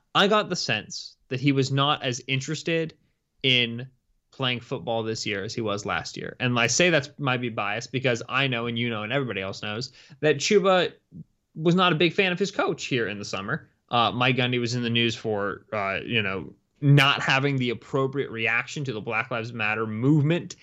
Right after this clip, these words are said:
as a man who's directly a, a, a leader of and an exemplar to a group of black, young black men, black athletes.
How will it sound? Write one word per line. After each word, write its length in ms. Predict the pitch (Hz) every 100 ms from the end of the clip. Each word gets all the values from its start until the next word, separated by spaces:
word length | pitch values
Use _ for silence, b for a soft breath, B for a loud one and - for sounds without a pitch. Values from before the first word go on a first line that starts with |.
| B B -
as 360 | 143 165 170 151
a 220 | 151 147 135
man 380 | 123 127 143
who's 200 | 143 120
directly 840 | 113 123 117 117 131 135 139 127 117
a, 360 | 120 110 90 113
a, 240 | 110 113 117
a 40 |
leader 560 | 117 120 139 147 147 -
of 280 | 123 147 143
and 80 | 120
an 60 |
exemplar 540 | 113 117 117 123 135 117
to 520 | 120 135 127 143 170 B B B _ 117
a 120 | 120
group 540 | 120 131 131 143 139
of 180 | 135 107
black, 380 | 123 117 123 135
young 260 | 131 127
black 240 | 127 120 120
men, 240 | 120 127
black 260 | 120 117 117
athletes. 500 | 120 127 151 147